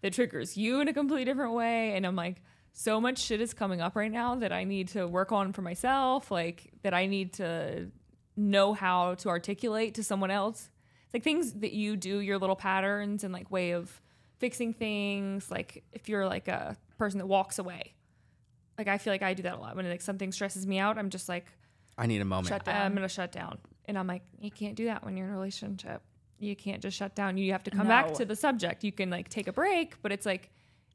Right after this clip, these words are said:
Speaker 1: and you also don't wanna force yourself to process something when you're in a heightened emotional state, 'cause then you're gonna say things that you don't really mean.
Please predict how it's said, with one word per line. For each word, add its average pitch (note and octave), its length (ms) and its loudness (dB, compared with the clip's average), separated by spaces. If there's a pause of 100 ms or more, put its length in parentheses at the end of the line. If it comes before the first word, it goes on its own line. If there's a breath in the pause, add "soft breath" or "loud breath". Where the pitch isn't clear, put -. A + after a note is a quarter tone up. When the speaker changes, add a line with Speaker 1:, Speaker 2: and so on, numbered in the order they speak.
(140)
Speaker 1:
and G#3 100 -2
you G3+ 80 0
also A#3+ 240 0
don't F#3 160 0
wanna F#3 220 -2 (320)
force A#3+ 400 2
yourself G3 340 -2
to F#3+ 100 -8
process G#3 380 -2
something F3+ 400 -2
when F#3 160 0
you're F3 400 -4 (720)
in G3+ 140 -2
a F#3+ 180 -2
heightened F#3+ 300 -2
emotional F3+ 400 -2
state, - 320 -6 (100)
'cause G#3 140 -8
then G3+ 240 -2
you're G3+ 120 2
gonna G3+ 160 0
say G3 220 -2
things F#3 360 -2
that F#2+ 80 -12
you G2+ 60 -10
don't G3 240 -2
really A3+ 220 0
mean. F#3 540 -2